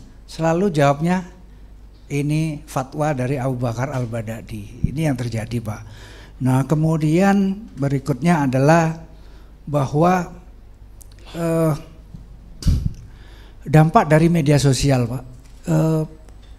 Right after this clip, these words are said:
konflik di Afghanistan, Pak Ali Imron dulu pernah ke sana, butuh waktu sepuluh tahun untuk mengumpulkan para jihadis di seluruh dunia,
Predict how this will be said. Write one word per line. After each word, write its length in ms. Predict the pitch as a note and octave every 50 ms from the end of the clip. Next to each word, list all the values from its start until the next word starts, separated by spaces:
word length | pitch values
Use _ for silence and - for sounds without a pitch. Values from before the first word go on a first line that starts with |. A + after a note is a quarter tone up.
| - - - - - - - -
konflik 480 | - G3+ F3+ E3+ - - A3 G#3+ G#3+ D#3
di 400 | D3 D#3+ D#3 D#3 D3+ D3+ C#3 - - - - - - - - - - - - - - - - - - - - - - - - - - - - -
Afghanistan, 800 | - - - - D#3+ D3 E3 G#3 E3 - - C3 C3+ D#3 D#3+ -
Pak 160 | - - A2+ C3
Ali 240 | C#3 C3+ C3 B2+
Imron 320 | B2+ C#3 C3 C#3+ D3 C#3+ C#3
dulu 240 | C3 B2+ C3 C#3 C3
pernah 240 | C#3 B2+ C3+ C3+
ke 80 | C3+ C3+
sana, 480 | B2+ - C3 A2+ A2 A#2 D3 F3+ A3+ - - - - - - - - - - - - - - - - C#3+
butuh 240 | E3 F3 F3 A3
waktu 320 | F#3+ F3+ F3+ F3 F3 - A#3
sepuluh 400 | - - F#3 - F#3 F3+ F3+ F3+
tahun 560 | - F#3+ F#3+ G#3+ G#3+ F3+ C#3 B2+ B2 - -
untuk 320 | - F#3 E3+ D#3+ G#3+ F#3+
mengumpulkan 640 | F#3 F#3 F#3 F#3 F#3+ F3+ F3+ F#3+ F#3+ F#3 G3 F#3+ G3+
para 240 | F3 E3+ D#3+ D#3+ D#3+
jihadis 480 | C#3 C#3 C#3+ C3 C3+ C3 C3 E3+ E3+ -
di 80 | -
seluruh 400 | D#3+ D#3 - F3 D#3 E3 D#3 D#3+
dunia, 480 | D3+ D#3+ E3 D#3+ E3+ C#3+ B2 B2+ C#3